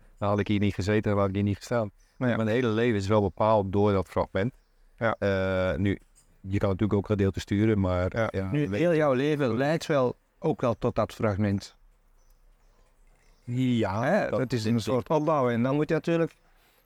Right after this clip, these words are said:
Speaker 2: zoals in het
Speaker 1: Eh,
Speaker 2: voetbal, het afwerken.
Speaker 1: Ja, maar dan moet je het geluk hebben dat het
Speaker 2: Ja.
Speaker 1: ingaat.
Speaker 2: <laughs> Ja, ja.
Speaker 1: Ja, maar het is ook een kwestie van geluk.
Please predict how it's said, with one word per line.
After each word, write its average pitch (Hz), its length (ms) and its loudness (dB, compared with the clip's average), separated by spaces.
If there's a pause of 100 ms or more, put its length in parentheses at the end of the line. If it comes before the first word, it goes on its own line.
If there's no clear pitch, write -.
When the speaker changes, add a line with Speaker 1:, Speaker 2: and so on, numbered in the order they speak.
Speaker 2:
zoals 135 320 0
in 131 60 2
het 131 100 0
Speaker 1:
Eh, - 60 -2
Speaker 2:
voetbal, 185 420 2
het 165 140 0
afwerken. 151 580 0
Speaker 1:
Ja, 151 240 0
maar 165 100 0
dan 135 120 0
moet 143 100 0
je 143 60 2
het - 80 -8
geluk 147 180 -2
hebben 139 200 0
dat - 80 -6
het 147 100 -2
Speaker 2:
Ja. 151 60 0
Speaker 1:
ingaat. 117 340 -4
Speaker 2:
<laughs> - 40 -8
Ja, 240 140 0 (100)
ja. 202 180 0
Speaker 1:
Ja, 156 160 -2
maar 139 320 0
het 127 140 -6
is 131 120 0
ook 120 100 -2
een 113 120 -2
kwestie 113 280 0
van 98 80 2
geluk. 110 320 2